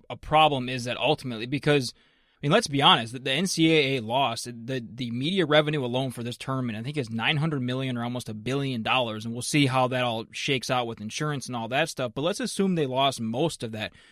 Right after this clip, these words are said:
Going into next year, the next academic year, because that money pays for not just men's basketball and just goes to these member institutions. That pays for, like you said, women's lacrosse and all of these other schools that just don't have the money,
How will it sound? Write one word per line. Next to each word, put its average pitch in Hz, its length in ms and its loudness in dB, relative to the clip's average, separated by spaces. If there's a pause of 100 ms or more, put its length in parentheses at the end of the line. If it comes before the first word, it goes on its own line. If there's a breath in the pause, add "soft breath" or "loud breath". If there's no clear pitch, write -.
(160 soft breath)
Going 208 260 4
into 220 300 0
next 147 400 0
year, 147 300 -2
the 127 120 -6
next 143 320 -2
academic 143 560 -4
year, 135 140 -2
because 120 320 -8
that 131 160 -2
money 170 240 -2
pays 156 260 -2
for 120 240 -6 (420 soft breath)
not 170 260 2
just 170 180 2
men's 151 200 2
basketball 135 500 2
and 123 80 -2
just 117 120 -8
goes 139 240 -2
to - 60 -16
these 123 180 -4
member 127 260 -4
institutions. 120 580 -6
That 127 140 -6
pays 143 240 -4
for, 127 120 -8
like 123 180 -4
you 151 80 -2
said, 127 160 -4
women's 135 320 -4
lacrosse 131 460 0 (440 soft breath)
and 139 140 -6
all 170 300 4
of 156 80 0
these 147 160 2
other 139 200 0
schools 170 420 -2
that 131 120 -2
just 120 180 -8
don't 131 220 0
have 135 260 -2
the 123 60 -6
money, 139 380 0